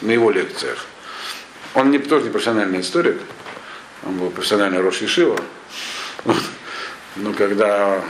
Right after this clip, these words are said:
он, э, вышел на пенсию, и до этого, он вообще с-, всю жизнь занимался еврейской историей. Ещё он адвокат, правда. Ну, и даже работал адвокатом в суде. Но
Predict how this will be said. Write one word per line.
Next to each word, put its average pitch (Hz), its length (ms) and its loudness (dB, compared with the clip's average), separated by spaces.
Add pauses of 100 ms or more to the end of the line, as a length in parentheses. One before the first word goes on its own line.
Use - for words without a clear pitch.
(220)
он, 98 280 2
э, 95 220 4
вышел 98 280 0
на 104 140 2
пенсию, 131 400 2
и - 20 6
до 123 160 6
этого, 85 400 0
он 113 220 2
вообще - 300 0
с-, 101 440 -4
всю 107 140 -4
жизнь 113 140 2
занимался 90 480 0
еврейской 78 340 -4
историей. 67 340 -8 (320)
Ещё - 180 4
он 120 80 0
адвокат, 90 380 -2 (140)
правда. - 280 -14
Ну, 117 200 -10 (960)
и 85 100 -8
даже 90 180 4
работал 90 380 2
адвокатом 78 480 -2
в - 40 -8
суде. - 360 -6 (1800)
Но 135 280 4